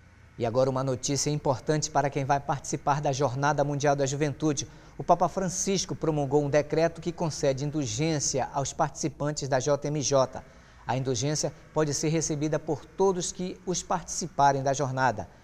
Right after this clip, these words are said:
O documento explica que será concedida indulgência parcial aos fiéis onde quer que se encontrem durante a jornada. Mas para isso, as pessoas precisam rezar pelas intenções do Santo Padre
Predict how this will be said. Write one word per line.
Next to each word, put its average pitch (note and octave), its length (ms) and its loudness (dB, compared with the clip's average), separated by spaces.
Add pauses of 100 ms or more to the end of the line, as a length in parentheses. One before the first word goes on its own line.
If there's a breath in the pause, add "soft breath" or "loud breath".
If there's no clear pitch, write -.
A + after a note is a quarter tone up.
(200 loud breath)
O B2 60 -8
documento C3 440 0
explica C#3 440 -2
que C3 120 -12
será C#3 320 0
concedida C3+ 600 -2
indulgência C#3 500 -2
parcial D#3+ 680 2 (160 loud breath)
aos D#3 220 2
fiéis E3 540 2
onde F#3+ 240 -4
quer E3+ 260 -2
que F3 140 -8
se F3 360 -6
encontrem E3 600 -2 (200 loud breath)
durante D3+ 340 0
a D#3 40 4
jornada. C#3+ 560 2 (320 loud breath)
Mas B2+ 160 -2
para B2+ 240 4
isso, C#3+ 260 -2 (180 loud breath)
as C3+ 120 -4
pessoas D3 320 -4
precisam C#3+ 520 -4
rezar C#3 580 0
pelas C3 260 0
intenções C#3+ 520 -4
do C3 120 -6
Santo D#3+ 300 -4
Padre E3+ 400 4